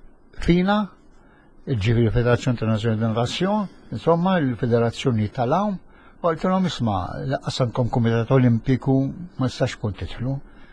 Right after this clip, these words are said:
U dawn iffurmaw Kumitat Olimpiku. Ma tqawx qalu, "Rega, għalhom, isma', imma intom tinsewx intom kolonja. Tinsix imma li fin-nineteen twenty-one, ġifieri tliet snin qabel,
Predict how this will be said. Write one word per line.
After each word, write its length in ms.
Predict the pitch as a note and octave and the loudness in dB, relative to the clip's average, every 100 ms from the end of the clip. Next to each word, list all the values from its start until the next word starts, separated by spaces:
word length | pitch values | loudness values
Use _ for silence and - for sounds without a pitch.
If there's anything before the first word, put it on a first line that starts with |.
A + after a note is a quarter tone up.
| - - | -20 -6
U 120 | F#3+ | 2
dawn 200 | D3 D3 | 4 4
iffurmaw 640 | F3+ A#3 C#3+ A2 A2 C#3 C3+ - - - | 0 0 0 0 -2 -2 -4 -10 -14 -10
Kumitat 500 | - F3+ G#2+ A2 G2 | -4 -2 -2 -4 -2
Olimpiku. 640 | D#3 G3 D3+ - D#3 A2+ C#3 - - - - - - - | 0 0 -2 -4 -8 -10 -14 -18 -20 -20 -20 -20 -20 -8
Ma 80 | B2+ | -6
tqawx 240 | B2+ C#3 - | -2 -4 -4
qalu, 180 | A2 G#2 - | -8 -8 -4
"Rega, 180 | F3 F3+ | -2 0
għalhom, 280 | D#3+ E3+ F#3+ | 0 0 -4
isma', 340 | - - F#2 C3 | -6 -4 -2 0
imma 220 | D3+ E3+ | 0 0
intom 380 | D#3+ A#2+ A2 C3+ | 0 0 -2 -2
tinsewx 520 | E3 F3+ E3+ G2 - | -4 -2 -2 -2 -6
intom 440 | G#2+ A2+ F#2 F#2 - | -8 -6 -6 -8 -8
kolonja. 480 | E3 F3 E3 A2 - - - - - - - | -4 -2 -2 -2 -8 -16 -20 -20 -20 -20 -12
Tinsix 460 | - G3+ - E3 C#3 | -6 -6 -4 -8 -4
imma 240 | B2 A#2+ D#3 | -4 -2 -2
li 120 | C#3+ | -2
fin-nineteen 640 | - D3 D3 C3+ A#2+ G3 | -4 -2 0 -2 -2 -6
twenty-one, 880 | - C#3 C3 D#3+ D#3+ F#2+ A#2 D#3+ E3+ - - - - | -4 -4 -2 0 2 2 0 -2 -4 -6 -18 -12 -4
ġifieri 200 | B2 A#2 | -2 0
tliet 160 | C3+ | 0
snin 220 | - A3+ D3 | 0 -2 -2
qabel, 420 | B2 G#2 D3 | -2 0 -2